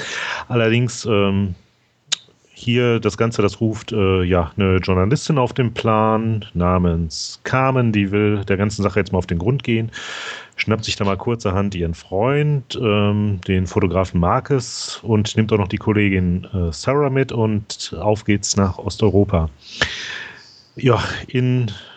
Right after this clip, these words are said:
ähm, dem Ort angekommen, wo er zuletzt, ähm, ja, vermutet wurde, da begrüßen die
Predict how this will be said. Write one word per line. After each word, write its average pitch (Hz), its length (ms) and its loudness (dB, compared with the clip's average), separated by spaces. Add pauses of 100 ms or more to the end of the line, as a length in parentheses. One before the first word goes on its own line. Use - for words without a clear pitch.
(120)
ähm, 98 640 2
dem 101 500 2
Ort 101 320 0
angekommen, 135 560 0
wo 120 160 2
er 117 140 0
zuletzt, - 580 -4
ähm, 107 480 0 (880)
ja, 95 200 4
vermutet 107 520 -2
wurde, 104 320 2
da 92 300 2 (720)
begrüßen 156 600 2
die 131 420 2